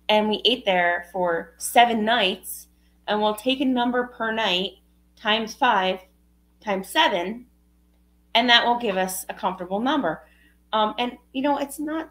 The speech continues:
it doesn't have to be that much extra. So we're not talking ten dollars per person per night times seven. That's not what we're talking. You've already paid your gratuities. But if you say, or you say, "Okay, we're a family of five, so for that family of five, we wanna pay an extra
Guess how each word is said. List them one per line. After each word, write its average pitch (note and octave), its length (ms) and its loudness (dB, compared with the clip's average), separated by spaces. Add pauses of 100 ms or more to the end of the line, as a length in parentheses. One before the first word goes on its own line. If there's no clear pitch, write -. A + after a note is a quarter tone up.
(100)
it B3 160 -10
doesn't C#4+ 200 -6
have C#4 200 -10
to C4+ 60 -16
be A3 100 -8
that G#3+ 220 -6
much G#3 260 -10
extra. - 400 -8
So A3 140 -8
we're A3+ 100 -2
not B3 180 0
talking G3 640 -2 (460)
ten C4 260 4
dollars G#3 320 4
per G3+ 200 -6
person F3+ 480 -4
per A3+ 280 -4
night F3 380 -2
times D3 320 -4
seven. - 340 0 (120)
That's A3 180 -6
not A#3 240 2
what D3+ 140 -6
we're E3 100 -10
talking. G#3+ 380 2
You've B3+ 140 -10
already D#4+ 260 -4
paid B3+ 180 -6
your B3+ 100 -8
gratuities. - 640 -8 (300)
But B3 100 0
if C4 120 -6
you C4 60 -6
say, A#3+ 300 2
or C#4+ 160 6
you D4 120 2
say, G3 340 2 (160)
"Okay, G#3+ 220 -2
we're G#3+ 140 2
a - 20 -10
family A3 280 -4
of G#3+ 60 -8
five, C4 260 -2
so G3+ 160 -4
for G#3 120 -6
that G#3 140 0
family A3 240 -4
of G#3 40 -6
five, A3 220 0
we G#3 60 -2
wanna G3+ 160 0
pay G3+ 180 -4
an F#3+ 160 -6
extra G#3 480 0